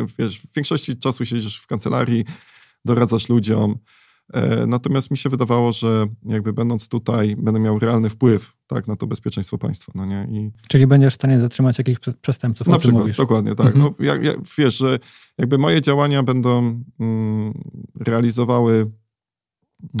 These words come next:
Speaker 1: tą, tą całą, nazwijmy tą, tą całą myśl naz-, prawną, e,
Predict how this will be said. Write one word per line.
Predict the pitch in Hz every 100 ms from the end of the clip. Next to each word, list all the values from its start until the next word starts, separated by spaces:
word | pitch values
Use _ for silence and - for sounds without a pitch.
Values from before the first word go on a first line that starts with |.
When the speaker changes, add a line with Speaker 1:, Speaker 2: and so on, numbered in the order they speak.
| 107
Speaker 1:
tą, | 113 113 104 104 101 101 104 98
tą | - 101
całą, | - 117 110 104 101
nazwijmy | 110 107 110 107
tą, | 104 101 98
tą | -
całą | 104 117 107
myśl | 113 110 - - 101 -
naz-, | 107 98 - -
prawną, | 113 117 143 226 202 _ _ - _ _ _ _ _ _
e, | -